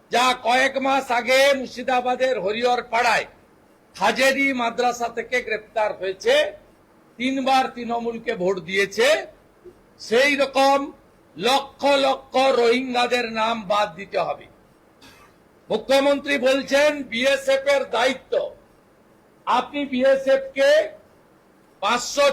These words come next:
চল্লিশ কিলোমিটার জায়গা জমি দেননি কেন? দু হাজার ষোলো থেকে রিপিটেডলি ভারত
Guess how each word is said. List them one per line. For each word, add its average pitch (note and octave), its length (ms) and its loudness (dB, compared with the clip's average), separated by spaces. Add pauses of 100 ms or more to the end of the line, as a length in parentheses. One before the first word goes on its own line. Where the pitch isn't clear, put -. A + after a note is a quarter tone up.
চল্লিশ B3+ 500 -2 (120)
কিলোমিটার C4+ 640 2 (680)
জায়গা A#3+ 400 2 (180)
জমি A#3 260 0 (120)
দেননি A#3 360 -2 (100)
কেন? A3+ 180 0 (840)
দু F#3 80 -6 (100)
হাজার B3 280 2 (120)
ষোলো A#3+ 240 2 (100)
থেকে B3 220 -2 (180)
রিপিটেডলি C4+ 880 -2 (720)
ভারত B3 340 4